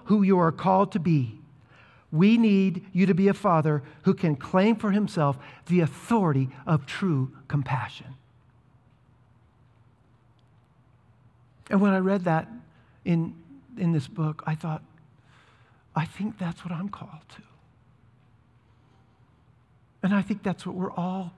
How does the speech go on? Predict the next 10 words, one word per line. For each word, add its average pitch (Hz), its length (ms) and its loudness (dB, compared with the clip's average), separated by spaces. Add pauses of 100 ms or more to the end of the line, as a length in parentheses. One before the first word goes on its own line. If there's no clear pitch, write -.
called 156 340 -12
to, - 120 -20 (2000)
is - 60 -18
to 214 100 -2
claim 202 460 0
the 190 100 0
authority 175 640 -6 (540)
of 185 160 -2
true 214 480 -2 (180)
compassion 196 720 -6